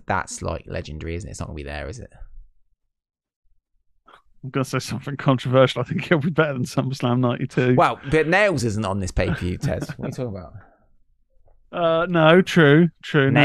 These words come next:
Speaker 1: Nails,
Speaker 2: Nails.
Speaker 1: Nails needs to be on it. If Nails was wrestling, Nails versus Roman Reigns, that'd be a banger.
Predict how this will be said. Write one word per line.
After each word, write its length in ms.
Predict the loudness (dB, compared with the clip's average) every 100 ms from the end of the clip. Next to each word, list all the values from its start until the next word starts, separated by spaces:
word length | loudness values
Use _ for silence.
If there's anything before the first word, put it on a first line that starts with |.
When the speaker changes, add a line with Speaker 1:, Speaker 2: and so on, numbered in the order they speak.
| 6
Speaker 1:
Nails, 20 |
Speaker 2:
Nails. 360 | 6 4 2 2
Speaker 1:
Nails 320 | 0 0 -2
needs 200 | -4 -6
to 60 | -6
be 100 | -6
on 140 | -4
it. 160 | -6 -10 -16
If 100 | -4
Nails 260 | -2 0 -2
was 120 | -4
wrestling, 440 | -6 -4 -4 -6 -8 _ _ _ _ -4
Nails 240 | 0 0
versus 360 | 0 0 -2 -2
Roman 280 | 0 0 0
Reigns, 380 | -2 -2 -4
that'd 180 | -2 -2
be 60 | -2
a 60 | -2
banger. 380 | -2 -4 -8